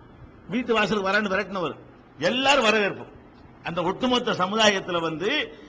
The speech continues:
ஆட்சி அதிகாரத்துல இருந்த அந்த அஷ்ரத்துல் முபஷ்ஷராக்களை தவிர பொதுமக்கள் என்று எடுத்துக்கொண்டீர்களே ஆனால் இப்னு அப்பாஸை தவிர பாக்கி எல்லாரும் அவர்களை வரவேற்கிறார்கள்.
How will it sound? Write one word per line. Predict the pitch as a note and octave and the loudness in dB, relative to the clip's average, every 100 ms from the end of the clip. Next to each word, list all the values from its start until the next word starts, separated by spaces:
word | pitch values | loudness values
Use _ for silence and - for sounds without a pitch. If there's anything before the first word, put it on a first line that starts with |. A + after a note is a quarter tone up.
| - | -6
ஆட்சி | D#3+ B3+ - B3 | 0 0 2 2
அதிகாரத்துல | G#3+ A3 G#3+ G#3 G#3+ | 2 2 2 2 0
இருந்த | F#3+ G#3 G#3+ | 0 0 0
அந்த | G3+ | 0
அஷ்ரத்துல் | E3+ - A#3 A3+ G#3 | 0 2 0 0 -2
முபஷ்ஷராக்களை | F#3 F#3+ G#3+ G#3 F3+ F#3+ | -2 -2 0 -2 0 -2
தவிர | E3+ A#3 C#4 A#3 - - - - - | -2 0 2 2 0 -12 -20 -16 -2
பொதுமக்கள் | G#3 C#4+ D4 C4+ C#4 D4 | 0 2 2 2 2 2
என்று | B3+ A#3 | 2 2
எடுத்துக்கொண்டீர்களே | A3+ A#3 G#3+ G3+ F#3+ F#3 | 0 -2 -2 -2 0 0
ஆனால் | F3 G#3 D4 F3+ - - | 0 2 2 0 -4 -12
இப்னு | C#3+ G3 C4+ | -8 -4 0
அப்பாஸை | B3 G#3+ G#3+ G#3 G3 F3+ | 0 0 0 0 0 -4
தவிர | - - A#3 C#4+ D4 - - - - - - - | -2 0 2 4 4 0 -14 -20 -20 -20 -20 -4
பாக்கி | F3 G#3 F3+ E3 | -2 -2 -4 0
எல்லாரும் | A#3+ D4+ C4+ D4+ D#4+ | 0 2 2 2 2
அவர்களை | A3 A3 A#3 G#3 | 2 0 2 2
வரவேற்கிறார்கள். | G3+ A3+ G#3 F#3 D#3 C3 | 2 2 0 -2 -2 -4